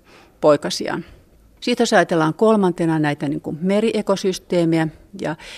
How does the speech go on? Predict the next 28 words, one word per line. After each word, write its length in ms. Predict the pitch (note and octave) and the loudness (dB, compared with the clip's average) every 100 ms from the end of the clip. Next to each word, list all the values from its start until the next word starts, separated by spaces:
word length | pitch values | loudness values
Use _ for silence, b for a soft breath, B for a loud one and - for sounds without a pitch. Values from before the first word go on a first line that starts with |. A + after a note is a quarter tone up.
| B | B
ja 100 | F3 | -2
mitä, 300 | E3+ E3+ D#3 - | 0 2 0 0
mitä, 240 | E3+ E3+ | -4 -2
niin 140 | D#3 D#3 | -2 -2
kuin, 180 | D#3 | -6
Itämeren 440 | F#3 A3 G#3+ G3+ F#3 | -2 0 0 0 -2
suhteen 480 | - E3+ - E3+ D#3+ | -4 -6 -2 -2 0
tulisi 360 | F3 E3 E3+ | 0 0 -2
tehdä 380 | D#3 E3 D#3+ D#3 | -2 -2 0 -2
ja 120 | D#3 | -2
mi-, 180 | D#3+ E3 | 0 0
minkälainen 480 | E3 E3 D#3+ D3+ D3+ | -2 -2 -2 -2 -4
se 120 | E3+ | -4
tilanne 360 | F3 E3+ D3 D3+ | -2 -2 -2 -4
siellä 420 | - G3+ F3+ E3 | -4 -2 0 0
on, 100 | D#3 | 0
niin 160 | D#3 D#3 B B - | -2 -4 B B -8
Itämerellähän 720 | F3+ F#3 E3 D#3+ D#3+ D#3+ D#3+ | 0 2 2 0 0 0 -2
meillä 280 | E3 D#3+ E3 | 0 0 0
on 80 | |
myöskin 380 | F#3+ F#3+ - D3 | 0 -2 -2 -2
norppa, 380 | D3 C#3+ - D#3 - | 0 -2 -4 -8 -6
Itämeren 460 | - G3 D#3 D3 C#3+ | -2 2 2 2 0
norppa, 320 | C#3 D3 - | -2 -2 -2
joka 220 | D3+ D3 | -2 -2
on 80 | D#3 | -2
uhanalainen 840 | - D#3 D3 D3+ D#3+ D3+ D#3 E3+ D3+ | 0 0 -2 -2 -4 -4 -2 -2 -2
ja, 140 | D3+ | -4